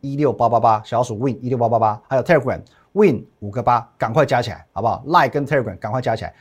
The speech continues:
因为这些资讯我会放在明天或后天跟你做一个分享。那么究竟最后台股能不能够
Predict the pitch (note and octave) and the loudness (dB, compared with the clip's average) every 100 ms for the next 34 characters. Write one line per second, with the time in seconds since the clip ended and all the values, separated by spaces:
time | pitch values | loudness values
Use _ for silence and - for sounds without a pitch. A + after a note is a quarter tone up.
0 | _ D#3+ D#3+ D#3+ D3+ C#3 C#3 G2+ G#2 A#2+ | _ -6 -2 -2 -2 -4 -4 -6 -6 -4
1 | A#2+ A#2+ A2 B2 D3+ D3 C3+ D3 B2+ A#2+ | -2 -2 -2 -4 -4 0 2 0 -2 -6
2 | C3 G#2 A#2 G#2 A2+ A2+ - _ _ _ | -6 -6 -8 -8 -8 -8 -10 _ _ _
3 | _ F#3+ A3+ D#3 - - G3+ F3 F3 A#2+ | _ 2 4 4 2 0 2 2 0 0
4 | F3 B2 C#3 - A#2+ C3 B2+ B2 D#3 G3 | 0 2 2 0 -4 -4 -2 0 0 0
5 | C#3+ C#3+ D#3 - | 0 4 4 2